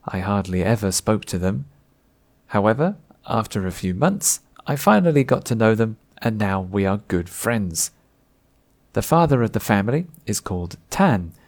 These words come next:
and he came to Beijing with his family for work. He works for a big company,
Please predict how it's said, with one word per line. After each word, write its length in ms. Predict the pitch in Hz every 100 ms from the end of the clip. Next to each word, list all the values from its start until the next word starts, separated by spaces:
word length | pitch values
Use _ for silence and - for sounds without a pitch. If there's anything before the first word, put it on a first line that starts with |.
| _ _ _ _ _ -
and 140 | 101
he 140 | 156
came 240 | 175 123 113
to 100 | 98
Beijing 540 | 104 101 92 92 98
with 160 | 92 92
his 160 | 90
family 420 | - 87 85 85 82
for 180 | - 104
work. 460 | 120 104 - - _ _ _ _ _ _ _ _ - - - - -
He 120 | 107
works 320 | 101 104 -
for 160 | 101 95
a 60 |
big 200 | 131 131
company, 420 | - 92 104 -